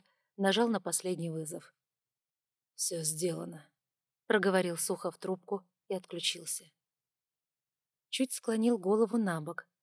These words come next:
рассматривая мужчину, лежавшего на кровати, даже как-то позавидовал ему. Умереть во сне в преклонном возрасте, что может быть лучше?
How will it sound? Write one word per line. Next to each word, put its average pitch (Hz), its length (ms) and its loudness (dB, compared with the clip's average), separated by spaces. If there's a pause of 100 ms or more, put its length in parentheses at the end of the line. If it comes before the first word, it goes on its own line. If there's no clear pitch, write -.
(340)
рассматривая 202 720 4
мужчину, 196 560 2
лежавшего 175 540 0
на 175 100 -6
кровати, 196 580 -2 (360)
даже 185 340 2
как-то 190 320 -4
позавидовал 175 720 0
ему. 165 380 -4 (560)
Умереть 220 420 6
во 208 100 2
сне 233 280 4
в - 80 -12
преклонном 185 560 0
возрасте, 185 680 0 (280)
что - 260 0
может 175 260 0
быть 180 200 -8
лучше? - 480 -2